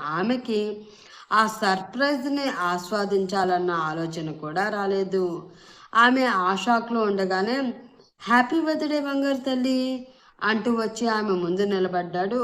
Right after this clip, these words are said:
ఒక ఎనభై ఏళ్ల వ్యక్తి. ఆ వ్యక్తిని చూడగానే ఎక్కడ లేని ఆనందం వేయడంతో, "తాతయ్య" అంటూ పిలుస్తూ వెళ్ళి అతన్ని హత్తుకుపోయింది అనిష.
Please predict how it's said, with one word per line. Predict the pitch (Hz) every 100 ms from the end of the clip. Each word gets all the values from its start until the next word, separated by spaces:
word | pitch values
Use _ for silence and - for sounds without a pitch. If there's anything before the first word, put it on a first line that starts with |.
| 214
ఒక | 220 226 202
ఎనభై | 165 170 175 185 175
ఏళ్ల | 170 185
వ్యక్తి. | 165 156 - 160 151 139 139 - - - -
ఆ | 196 190
వ్యక్తిని | 175 160 - 254 269
చూడగానే | 254 240 240 240 240 240 240
ఎక్కడ | 202 170 208 208
లేని | 220 214 214 214
ఆనందం | 196 190 190 190
వేయడంతో, | 185 180 185 190 190 277 311 277 - - _ -
"తాతయ్య" | 233 208 208 254 262 302 415 427 - - - -
అంటూ | 233 240 269
పిలుస్తూ | 254 226 208 226 - 285
వెళ్ళి | 254 240 240 240
అతన్ని | 190 202 208 208
హత్తుకుపోయింది | 185 165 175 170 165 180 175 175 175 165 156 - - - -
అనిష. | 185 185 180